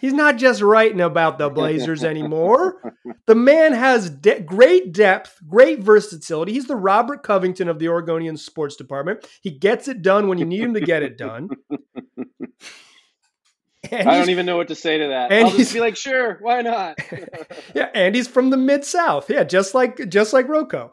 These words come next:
Speaker 1: Um,
Speaker 2: Yeah, yeah.
Speaker 1: all right, uh, yeah, follow Joe on, follow Joe on Twitter, at Blaze Freeman on Twitter. Read his stuff in the Oregonian. Subscribe to your local newspapers. Joe, thank you so much. Uh, five years from now, set your calendar. I'll have you back on the program.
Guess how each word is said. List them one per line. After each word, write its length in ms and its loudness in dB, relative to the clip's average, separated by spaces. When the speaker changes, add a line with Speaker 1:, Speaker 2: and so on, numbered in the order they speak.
Speaker 1:
Um, 440 2
Speaker 2:
Yeah, 180 -14
yeah. 260 -12
Speaker 1:
all 120 10
right, 320 8
uh, 420 4
yeah, 240 4
follow 240 6
Joe 200 6
on, 320 -4
follow 300 6
Joe 160 4
on 80 0
Twitter, 340 6
at 140 4
Blaze 180 2
Freeman 260 0
on 120 0
Twitter. 260 0
Read 220 -4
his 140 -6
stuff 300 0
in 60 -4
the 100 0
Oregonian. 360 -2
Subscribe 420 -2
to 40 -6
your 80 0
local 200 0
newspapers. 600 -6
Joe, 500 0
thank 220 -4
you 60 -6
so 240 0
much. 500 -2
Uh, 200 0
five 380 -2
years 240 -2
from 140 -6
now, 340 -4
set 280 -6
your 80 -4
calendar. 400 -2
I'll 100 0
have 140 0
you 80 -8
back 240 -2
on 80 -6
the 60 -8
program. 380 -10